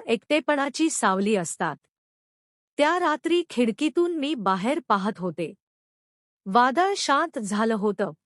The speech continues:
पण माझ्या मनातील वादळ अजूनही सुरू होतं. मी मोबाईल घेतला आणि सूरजला मेसेज केला, "लवकर येशील का ग?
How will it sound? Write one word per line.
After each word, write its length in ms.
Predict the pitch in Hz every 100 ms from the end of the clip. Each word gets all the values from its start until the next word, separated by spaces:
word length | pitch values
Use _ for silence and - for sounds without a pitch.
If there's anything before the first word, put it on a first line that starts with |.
| _ _ _ 269
पण 140 | 302
माझ्या 480 | 294 220 214 214 285
मनातील 580 | 247 214 220 214 269 262
वादळ 440 | 180 190 196 190 208
अजूनही 580 | 208 208 208 262 262 285
सुरू 300 | 320 240 214
होतं. 320 | 202 180 156 151 _ _ _ _ _ _ _ _ _
मी 220 | 233 330
मोबाईल 540 | 381 277 254 262 320 370
घेतला 420 | 226 247 - 269
आणि 440 | 285 - 220 240
सूरजला 560 | 254 247 233 233 247 277
मेसेज 520 | 277 208 214 269 247
केला, 340 | - 190 175 - _ _ _ _ _ _ _ _ -
"लवकर 480 | 226 247 262 339 370
येशील 520 | 311 226 233 285 262 -
का 160 | 220
ग? 120 | 208